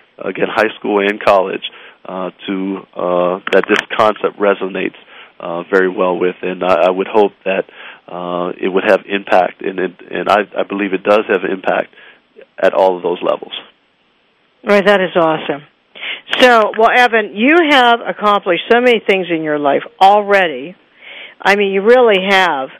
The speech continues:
Speaker 2: This is just another one, uh, this book you just wrote. But what would you say are some of your greatest accomplishments?
Speaker 1: Well, I, I would have to say that,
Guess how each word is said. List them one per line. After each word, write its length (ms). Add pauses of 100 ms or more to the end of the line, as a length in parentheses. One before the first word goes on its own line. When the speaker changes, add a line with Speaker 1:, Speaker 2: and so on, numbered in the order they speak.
(380)
Speaker 2:
This 160 (100)
is 180
just 180 (260)
another 640
one, 400 (400)
uh, 300 (220)
this 140 (100)
book 200
you 120
just 260
wrote. 280
But 140
what 180
would 180
you 140 (200)
say 320 (1700)
are 80 (100)
some 140
of 140
your 100
greatest 460
accomplishments? 720 (120)
Speaker 1:
Well, 300 (460)
I, 120 (120)
I 80
would 120
have 180
to 180 (180)
say 180
that, 280